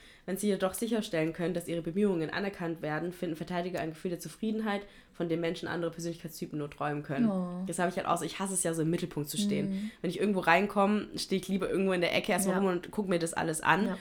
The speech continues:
Speaker 1: Und irgendwann komme ich aber rein, weil, wie der Persönlichkeitstyp schon sehr gut beschreibt, ich bin schon auch ein sehr sozialer Mensch. Also,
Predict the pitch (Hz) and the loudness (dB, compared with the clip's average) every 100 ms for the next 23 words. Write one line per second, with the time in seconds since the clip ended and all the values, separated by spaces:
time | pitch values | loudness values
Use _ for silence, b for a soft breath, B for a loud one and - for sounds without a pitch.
0 | B 196 - 254 226 214 220 220 196 180 | B 0 6 8 6 4 2 4 2 4
1 | 185 185 165 165 B B B - 185 233 | 4 4 2 0 B B B -10 2 4
2 | 208 202 208 208 - 196 - - - 240 | 6 4 4 2 2 2 0 -8 4 4
3 | 202 185 175 175 - 175 - 170 170 - | 4 0 2 0 -2 -4 0 0 0 2
4 | 226 233 202 185 - 170 170 156 156 - | 4 4 4 0 0 -2 -2 -2 -4 -4
5 | - 147 147 175 151 - - 165 175 165 | -2 -2 2 4 4 0 0 2 2 0